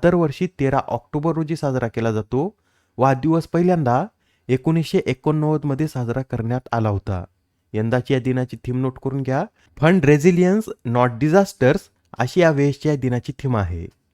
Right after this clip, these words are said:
या आधीच्या सत्रामध्ये तुमच्यासाठीचा प्रश्न होता, आग्नेय आशियातील पहिली कोरल क्रायो बँक कोणत्या देशाने सुरू केली? या प्रश्नाचं उत्तर आहे पर्याय क्रमांक एक, म्हणजेच फिलिपिन्स या देशाने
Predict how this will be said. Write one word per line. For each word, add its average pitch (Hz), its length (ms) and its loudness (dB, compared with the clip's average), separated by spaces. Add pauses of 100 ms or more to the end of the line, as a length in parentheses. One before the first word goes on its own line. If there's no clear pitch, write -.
(420)
या 113 200 0
आधीच्या 127 260 -2
सत्रामध्ये 147 600 -2
तुमच्यासाठीचा 131 680 -4
प्रश्न 139 380 -6
होता, 127 400 -4 (1160)
आग्नेय 170 640 4
आशियातील 156 600 0 (500)
पहिली 175 460 4 (120)
कोरल 160 400 2
क्रायो 135 240 2
बँक 131 360 -2 (460)
कोणत्या 156 340 2
देशाने 151 340 -2
सुरू 143 200 -4
केली? 95 360 -6 (340)
या 107 60 -4
प्रश्नाचं 139 500 -6
उत्तर 143 260 -4
आहे 139 220 0
पर्याय 147 320 -2
क्रमांक 127 460 -6 (100)
एक, 147 300 -4 (340)
म्हणजेच 131 440 -4
फिलिपिन्स 180 520 -2 (320)
या 127 100 2
देशाने 147 640 0